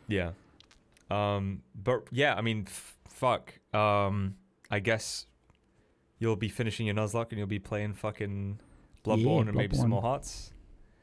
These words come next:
Speaker 1: I'll
Speaker 2: Yeah,
Speaker 1: definitely be
Speaker 2: pretty
Speaker 1: playing
Speaker 2: much.
Speaker 1: Hearts. I'm in that spot now again where it's like, well, look, right.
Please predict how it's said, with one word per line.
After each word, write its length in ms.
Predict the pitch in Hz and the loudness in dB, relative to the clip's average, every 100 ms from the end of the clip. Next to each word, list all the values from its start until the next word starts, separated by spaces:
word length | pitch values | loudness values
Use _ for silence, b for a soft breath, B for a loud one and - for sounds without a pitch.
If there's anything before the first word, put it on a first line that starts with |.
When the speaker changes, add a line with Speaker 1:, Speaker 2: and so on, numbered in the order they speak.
| b b b b - | b b b b 0
Speaker 1:
I'll 80 | 135 | 2
Speaker 2:
Yeah, 100 | 156 | 4
Speaker 1:
definitely 180 | 175 185 | 4 2
be 100 | 170 | 2
Speaker 2:
pretty 100 | 156 | 4
Speaker 1:
playing 120 | 170 | 4
Speaker 2:
much. 60 | 151 | 4
Speaker 1:
Hearts. 200 | 160 - - | 2 0 0
I'm 180 | 170 | 2
in 120 | 180 180 | 2 2
that 180 | 156 | 0
spot 360 | - - 143 127 | -2 2 2 4
now 300 | 127 135 143 | 2 2 2
again 420 | 110 107 107 127 | 2 2 2 0
where 120 | 123 113 | 0 0
it's 180 | - | 0
like, 400 | 107 101 95 - B B B | 0 0 -4 -14 B B B
well, 140 | 165 175 | -2 2
look, 200 | 160 143 | 2 2
right. 300 | 139 104 - | 2 2 0